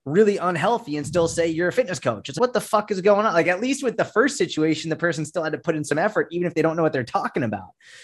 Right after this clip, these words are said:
Yeah, it drives me bonkers that you could just go into your Instagram bio and write, like, "personal trainer" or whatever, and take booty pictures or just, like, a picture of, like, yourself shirtless, and all of a sudden people trust you. And, like, your only education is looking at other Instagram posts. Like, you didn't,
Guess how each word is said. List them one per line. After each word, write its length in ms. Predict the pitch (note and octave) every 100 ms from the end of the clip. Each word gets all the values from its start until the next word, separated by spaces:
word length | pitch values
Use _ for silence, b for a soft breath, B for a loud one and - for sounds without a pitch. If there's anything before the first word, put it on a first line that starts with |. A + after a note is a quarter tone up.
| -
Yeah, 160 | A#3+ D#3+
it 120 | C3
drives 360 | C#3 D#3 F3+
me 120 | E3+ D#3
bonkers 460 | F3+ G3 C#3 C3 A#2+
that 120 | C3+
you 100 | C#3+
could 140 | D3
just 160 | C#3 B2
go 160 | D3
into 100 | D3+
your 120 | C#3+ D#3
Instagram 460 | E3+ C#3 C3+ B2
bio 420 | A#2+ A2 A#2+ A#2+
and 120 | C3 B2
write, 220 | B2 A#2+
like, 260 | B2+ A#2+ -
"personal 360 | C3+ C3 C3+
trainer" 560 | A#2+ D3 D#3 A#2 G#2 A2+
or 140 | A#2
whatever, 360 | B2 C#3+ C3+ A#2
and 280 | A2+ A#2+ A2+
take 300 | - A#2 - b b A#2
booty 300 | C#3 D3+ D3+
pictures 800 | C3 A#2 - A#2+ A#2+ B2 B2 B2+
or 320 | B2 B2 A#2+
just, 180 | A#2 A#2+
like, 140 | A#2+ A#2
a 60 |
picture 360 | A2 C3 - C3+
of, 100 | B2
like, 200 | B2+ B2
yourself 340 | B2 B2+ A#2
shirtless, 540 | - D3 - A#2+ A2+ B2
and 40 |
all 60 | A#2
of 60 |
a 20 |
sudden 240 | A2+ A#2+ A#2
people 260 | A#2+ A#2
trust 320 | A2 D3+ D#3 -
you. 320 | B2+ B2+ C3 b b b -
And, 180 | C3+ B2+
like, 300 | B2 A#2+ - C#3 C#3+ D3+
your 260 | B2+ C3+ -
only 300 | D3 C#3+ B2+
education 600 | B2+ A#2 - D3 E3 C#3
is 160 | A#2+ A2+
looking 280 | B2 B2+ B2
at 100 | A#2+
other 200 | B2+ B2
Instagram 520 | D3+ D#3+ - G2+ E2+
posts. 320 | - - -
Like, 140 | G2+ G2
you 100 | A#2+
didn't, 300 | C#3 C3+